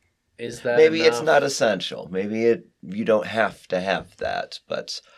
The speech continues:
Speaker 2: you do because that's life.
Speaker 1: Worst excuse ever.
Speaker 2: Kind of.
Speaker 1: That's just the way it is.
Speaker 2: But I honestly can't defend it in any other way because, I
Speaker 1: <laughs>
Speaker 2: mean,
Speaker 1: I know.
Speaker 2: it would be nice to not have the negative.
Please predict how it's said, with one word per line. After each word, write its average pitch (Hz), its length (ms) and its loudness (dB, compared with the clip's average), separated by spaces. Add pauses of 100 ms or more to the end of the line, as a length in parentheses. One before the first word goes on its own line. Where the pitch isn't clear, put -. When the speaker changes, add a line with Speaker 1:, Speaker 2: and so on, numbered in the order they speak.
(400)
Speaker 2:
you 135 200 2
do 131 380 8
because 104 340 2
that's 92 260 4
life. 98 680 2 (340)
Speaker 1:
Worst 92 580 -14
excuse 95 560 -18
ever. 95 320 -12
Speaker 2:
Kind 104 300 2
of. 139 500 4 (160)
Speaker 1:
That's 247 360 0
just 208 320 -2
the 131 140 2
way 185 300 4
it 214 100 4
is. 160 680 2 (240)
Speaker 2:
But 120 120 0
I 110 120 6
honestly 113 460 2
can't 110 380 2
defend 110 400 0
it 110 100 -2
in 107 160 -2
any 110 260 -2
other 110 240 4
way 110 320 6
because, 110 520 0 (120)
I 113 140 4
Speaker 1:
<laughs> - 0 -
Speaker 2:
mean, 110 400 -4 (500)
Speaker 1:
I 127 100 2
know. 240 300 6
Speaker 2:
it 113 80 6
would 127 120 2
be 147 120 6
nice 165 320 6
to 156 120 4
not 107 180 4
have 98 220 0
the 92 80 -2
negative. 78 680 -6